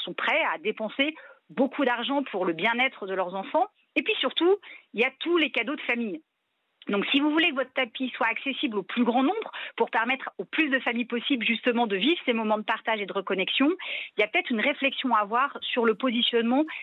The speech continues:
euh, positionnement prix notamment, de votre tapis.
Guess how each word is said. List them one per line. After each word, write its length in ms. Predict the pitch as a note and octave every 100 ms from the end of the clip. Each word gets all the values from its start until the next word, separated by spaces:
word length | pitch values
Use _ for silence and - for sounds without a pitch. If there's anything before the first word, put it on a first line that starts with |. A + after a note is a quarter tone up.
| - -
euh, 180 | F#3 E3+
positionnement 500 | G3 F#3 - F#3+ F#3
prix 220 | - D#4
notamment, 360 | G#3 G#3 G3+ C4 - - -
de 100 | G3+
votre 260 | B3+ - -
tapis. 360 | F#3+ - -